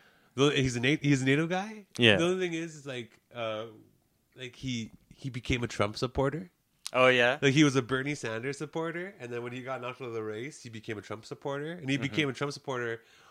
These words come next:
Speaker 1: only because, like, him and, like, he, the thing he liked about Bernie was that he wasn't a part of the main establishment, and that's what he saw in Trump, too, you know what I mean?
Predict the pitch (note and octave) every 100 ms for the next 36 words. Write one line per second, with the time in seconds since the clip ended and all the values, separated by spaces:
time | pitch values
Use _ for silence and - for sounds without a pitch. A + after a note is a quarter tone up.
0 | - D3 D3 C3+ C3 B2 - D#2+ A#2 G#2+
1 | D3 D3+ C3 A#2+ - C3+ B2 C3 B2+ E3
2 | D#3 C#3 C3+ A2+ B2 B2+ C#3 A2+ G#2+ A2+
3 | A2+ A2+ G#2 G#2+ G#2 G#2 G#2 - G2+ A2
4 | - E3 A2+ G#2+ G2 - G2+ F#2+ G#2 G#2
5 | F#2+ F#2+ A#2 B2+ - - B2 D#3+ C3+ C3+
6 | C3+ C#3 D3+ F#3+